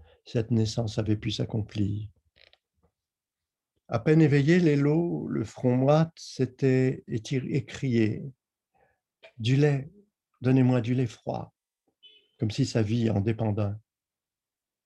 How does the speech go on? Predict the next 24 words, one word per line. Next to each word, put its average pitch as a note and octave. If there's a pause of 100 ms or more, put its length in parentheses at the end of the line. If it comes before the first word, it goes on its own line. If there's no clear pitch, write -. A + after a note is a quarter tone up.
(120)
Bulle C#3+
remontée B2+
d'abysse A2+ (540)
dans G#2+
l'écume A#2
de A2
l'aube, G#2+ (1000)
les A2
images B2
d'un A#2
rêve B2
lui G#2+
revinrent. G#2+ (300)
Elle C#3
courait, D#3+ (420)
les A#2+
bras A#2
serrés C#3
contre A#2+
sa A#2
gorge. A#2+ (680)
Une C3+
lumière E3+
poussiéreuse C3+